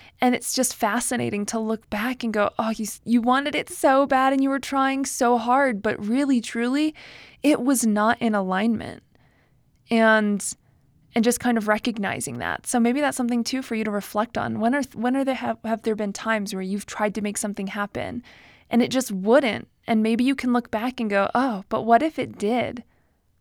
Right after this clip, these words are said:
Would I really have been happy?" And I know that, you know, circumstance and life experience and things are gonna, you know, our perspectives are gonna kind of filter this differently. But, you know, if you can get some really, um,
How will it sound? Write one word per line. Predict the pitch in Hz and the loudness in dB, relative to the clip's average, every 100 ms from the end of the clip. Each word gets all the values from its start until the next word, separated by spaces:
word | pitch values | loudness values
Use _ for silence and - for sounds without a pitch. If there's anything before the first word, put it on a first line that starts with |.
| _ | _
Would | 208 226 | 0 2
I | 226 | 2
really | 208 190 214 269 254 240 | 0 -2 -2 0 0 -2
have | - 202 196 - | 0 -2 -2 -6
been | 170 160 208 - _ | -6 -6 -10 -12 _
happy?" | - 180 - - - - 254 | -6 -4 -4 -8 -14 -14 -4
And | 240 | 2
I | 240 | 2
know | 233 247 247 - - - | 4 2 0 -4 -16 -10
that, | - 196 196 _ | -2 0 -2 _
you | 214 | -2
know, | 202 185 - | 0 0 -2
circumstance | - 214 214 - 208 202 202 - - | -4 -2 -4 -4 -2 -2 -2 -4 -8
and | 185 175 | -8 -8
life | 180 - | -8 -10
experience | - - 208 196 196 202 | -8 -4 -2 -2 -4 -6
and | 196 | -8
things | 190 190 | -8 -6
are | 185 | -8
gonna, | 185 175 - | -6 -6 -4
you | 202 | -4
know, | 180 | -2
our | 170 170 - | -2 -6 -8
perspectives | 226 208 190 180 - 190 196 | -6 -6 -6 -8 -6 -4 -4
are | 185 | -4
gonna | 180 175 | -6 -6
kind | - 202 | -8 -8
of | 185 | -6
filter | - 208 - 202 | -4 -4 -4 -4
this | 185 185 - | -4 -6 -2
differently. | 240 233 - - 117 226 - - - - - | -2 0 -6 -8 -10 -12 -16 -20 -20 -4 4
But, | 202 196 - - | 4 4 -2 -6
you | 233 | -2
know, | 202 | -2
if | 196 | -2
you | 254 | -2
can | 247 | -2
get | 233 226 - | -2 -4 -6
some | - 196 | -6 -2
really, | 208 214 202 196 - - _ - - _ _ _ - | 0 0 0 -4 -8 -20 _ -20 -20 _ _ _ -2
um, | 220 202 185 180 180 | 2 4 2 0 -6